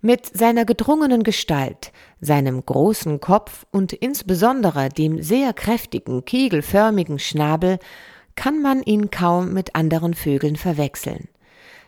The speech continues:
Gleiches gilt für sein Gefieder.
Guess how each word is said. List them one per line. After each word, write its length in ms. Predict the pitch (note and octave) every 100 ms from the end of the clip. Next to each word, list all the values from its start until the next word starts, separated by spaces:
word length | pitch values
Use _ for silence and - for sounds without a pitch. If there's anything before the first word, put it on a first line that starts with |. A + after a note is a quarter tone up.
| _
Gleiches 580 | D#3 D3+ C#3+ - C#4 -
gilt 460 | G3+ F3+ F#3 - -
für 180 | - G3+
sein 220 | G#3 G#3+
Gefieder. 560 | G#3+ - B3 E3 C3+